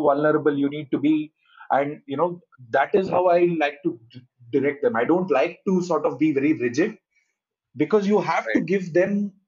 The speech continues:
Speaker 1: sort of space to, like, like, you, you give time to a cinematographer to light the scene, right? So similarly, you have to give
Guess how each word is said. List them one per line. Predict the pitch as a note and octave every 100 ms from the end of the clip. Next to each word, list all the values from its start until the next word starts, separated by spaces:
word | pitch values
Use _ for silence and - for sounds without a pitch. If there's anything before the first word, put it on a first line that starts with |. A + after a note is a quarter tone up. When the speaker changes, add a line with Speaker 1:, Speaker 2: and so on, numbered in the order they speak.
| _ _ _ _ _ _
Speaker 1:
sort | - E3 F#3
of |
space | F3+ - F3+ - - - _ _ _ -
to, | F3 F3 -
like, | D3 D#3+ - _ - _ -
like, | D3+
you, | F3 F#3 -
you | D#3 F3 -
give | G#3+ -
time | E3+ G#3+ G#3+
to | G#3+
a |
cinematographer | F3 F3 F3 F3+ F3 F3+ F#3+ F#3+
to | G3+
light | C#3+ F#3+ -
the |
scene, | E3+ E3 C3 G#2+
right? | A#2 D#3
So | -
similarly, | E3 E3 F3+ G#3 G#3+
you | G3+ F3+
have | F#3+ -
to |
give | D#3 G3+